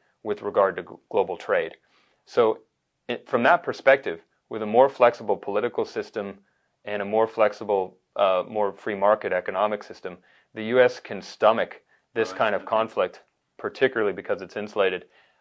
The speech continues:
Speaker 1: Um, China will, will have to face this transition away from, uh, from exports and investment into consumption much more rapidly than the leaders had been planning.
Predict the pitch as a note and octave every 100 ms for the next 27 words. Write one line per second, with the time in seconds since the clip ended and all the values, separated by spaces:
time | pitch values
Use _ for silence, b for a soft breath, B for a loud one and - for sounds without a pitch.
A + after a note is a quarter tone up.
0 | _ G2 F#2+ F#2 - - - B2+ A#2 G#2
1 | - G2 A#2+ G#2+ G2+ G2+ - - - -
2 | - - G#2+ G#2 A#2 G#2+ - G#2 A#2 A2
3 | - - A2+ G#2 G2 - G#2+ G2 A2+ -
4 | G#2+ G2+ F#2+ G2+ A2 A2 A2+ G2+ - _
5 | - D#2 - - - - F#2+ G2+ G#2 -
6 | A2 G#2 - G2 F#2 - - G#2+ G2 -
7 | A2 G#2+ G#2 F#2 - F2+ - A2+ - F2+
8 | b b b b G#2 A2 B2+ - A2 G#2
9 | F2+ F2+ A#2+ G2 F2+ D#2+ D#2+ b b _
10 | A2 G#2 G2 F#2+ F#2 G#2+ G#2+ F#2 - F#2+
11 | F#2 F2 - F2+ D#2+